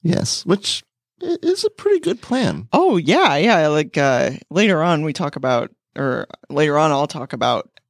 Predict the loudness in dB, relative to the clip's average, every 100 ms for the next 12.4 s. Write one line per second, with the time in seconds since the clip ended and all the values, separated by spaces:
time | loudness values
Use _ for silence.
0 | _ _ -12 -6 -4 -4 -8 -2 -2 -2
1 | -6 -6 -6 -6 -6 -8 _ 2 2 4
2 | 2 2 2 2 2 -2 -2 2 2 4
3 | 2 2 0 0 0 0 -2 -2 0 0
4 | 0 -4 -8 -20 -20 _ -6 0 2 0
5 | -2 -4 -2 0 0 0 -2 -2 -4 -6
6 | -6 -8 -6 -6 -4 -4 -6 _ _ -20
7 | _ -20 _ _ _ _ _ _ _ _
8 | 2 4 4 2 2 0 0 -2 -4 -6
9 | -10 -12 -18 -20 _ _ _ _ _ -2
10 | 0 0 2 2 2 2 0 0 -2 0
11 | -2 -4 -6 -8 -10 -10 -2 0 0 -4
12 | -6 -6 -12